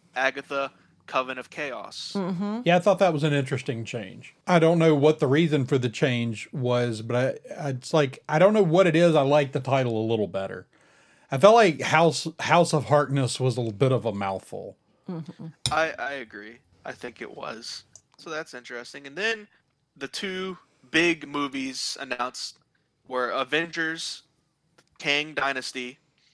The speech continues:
Speaker 1: which we now know is gonna be directed by the guy who directed Shang-Chi, so that's
Speaker 2: That's
Speaker 1: really cool.
Speaker 2: exciting, yeah.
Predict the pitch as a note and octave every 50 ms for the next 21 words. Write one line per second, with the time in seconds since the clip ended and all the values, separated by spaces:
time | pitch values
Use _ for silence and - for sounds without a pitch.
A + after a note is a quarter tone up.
0 | _ _ C#3 C#3 C3+ - - D3 C#3 C3+ C3+ C#3 C3+ C#3 C#3+ C#3 C#3 C3+ C3+ C3+
1 | C3+ B2 C3 C#3 C3 B2+ C3+ B2+ B2 B2+ B2+ C3 C3+ - - C3+ A#2+ A#2+ C3 B2+
2 | B2+ B2+ B2+ A#2+ B2+ A#2+ B2+ B2 B2 C3 B2+ - C3 B2+ A#2+ - B2 A#2 - -
3 | C3+ B2+ A#2 A#2+ A#2 - - C#3 B2+ B2+ C#3 C3 _ _ - - C3 B2+ B2 A#2
4 | A2+ A2+ A2 - _ _ _ _ _ - B2 B2+ G3 F#3+ - F#3+ - - F3 D#3+
5 | D#3 D#3+ E3 D#3+ E3+ E3 - _ - - D#3 E3 -